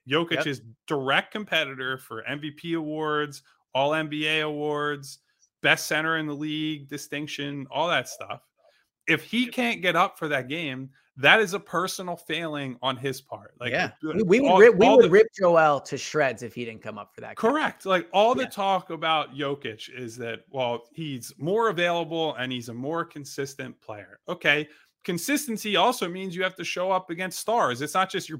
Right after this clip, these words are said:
Speaker 1: beating up fucking
Speaker 2: Yeah.
Speaker 1: Wenyen Gabriel on the Lakers and, like, these
Speaker 2: <laughs>
Speaker 1: bums in the Western Conference. Like, we also don't
Speaker 2: Right.
Speaker 1: talk about the fact that the Western Conference is way worse than the East this year. And
Speaker 2: Yep.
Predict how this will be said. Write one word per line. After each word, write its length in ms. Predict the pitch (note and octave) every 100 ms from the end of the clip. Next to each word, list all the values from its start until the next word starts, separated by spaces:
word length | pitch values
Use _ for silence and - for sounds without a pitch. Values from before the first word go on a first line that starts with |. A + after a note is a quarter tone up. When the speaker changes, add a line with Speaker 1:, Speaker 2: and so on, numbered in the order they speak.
| -
Speaker 1:
beating 300 | D#3 G3 D#3+
up 240 | D#3 - _ _ _
fucking 360 | - F3 D#3+ C#3+
Speaker 2:
Yeah. 160 | -
Speaker 1:
Wenyen 420 | C#3 D#3 F3 D#3+ C3+
Gabriel 680 | C#3+ D#3+ C#3 A#2+ A2+ A2+ B2
on 160 | B2+
the 80 | A#2+
Lakers 600 | A#2 D3 D3 A2 A2 A2+
and, 120 | A#2
like, 200 | A#2 A#2
these 160 | - C3
Speaker 2:
<laughs> 160 | D3 C3
Speaker 1:
bums 340 | C3+ D3 D3
in 120 | C#3
the 60 | C3
Western 380 | C3 C3+ C3+ A#2+
Conference. 640 | A#2+ C#3 D3 A2+ A2+ -
Like, 180 | A#2 A2 B3 _ _
we 80 | D#3
also 280 | F#3+ F#3+ F3+
don't 240 | E3+ D#3
Speaker 2:
Right. 100 | A#2+
Speaker 1:
talk 200 | D3 D3
about 220 | D3 C3 B2+
the 80 |
fact 260 | - B2+ A#2+
that 180 | A2+ -
the 240 | A#2 G#2+ -
Western 360 | B2+ B2 A#2+
Conference 460 | G#2 A#2+ A#2+ A2+ G#2
is 140 | G#2+ G#2+
way 220 | A2+ B2 A#2
worse 380 | A#2 A#2+ -
than 140 | A#2 A2
the 160 | G#2+
East 240 | A#2 A#2+ -
this 240 | G#2+ -
year. 300 | G#2 G#2 G#2+ _ _ _ -
And 120 | A#2+
Speaker 2:
Yep. 240 | A#2+ -